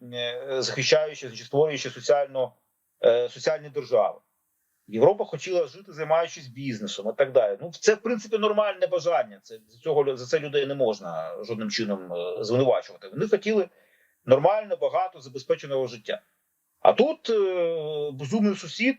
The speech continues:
е, значить, через Україну, Російська Федерація, е, вирішила повоювати, вирішила влаштувати колоніальні війни, які так чи інакше, е, значить, захоплюють і європейські країни, і Польщу, і країни Балтії, і так далі.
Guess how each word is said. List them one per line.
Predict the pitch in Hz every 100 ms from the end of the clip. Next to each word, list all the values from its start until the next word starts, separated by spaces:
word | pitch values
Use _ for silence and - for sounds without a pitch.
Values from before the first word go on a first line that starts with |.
| -
е, | 139 123 117
значить, | 117 117 131
через | 151 139
Україну, | 139 156 160 208 208 139
Російська | 131 160 -
Федерація, | 131 135 170 185 -
е, | _ _ _ _ _ _ _
вирішила | - 104 131 202 180 175
повоювати, | 160 156 151 151 131 101 -
вирішила | 101 156 175 156 131
влаштувати | 131 - 147 160 135
колоніальні | 143 139 143 147 147 123
війни, | 110 101 90 _ _ _ _ _
які | 127 -
так | 165 165
чи | -
інакше, | 147 156 175 - 143
е, | 131 107 117 117 117
значить, | 117 - 120
захоплюють | 123 151 139 131 113 120
і |
європейські | 120 117 117 131 127 117 - 104
країни, | 113 110 98
і | 104
Польщу, | 180 214 202 -
і | 123
країни | 123 120 120
Балтії, | 147 175 165 131
і |
так | 131
далі. | 113 90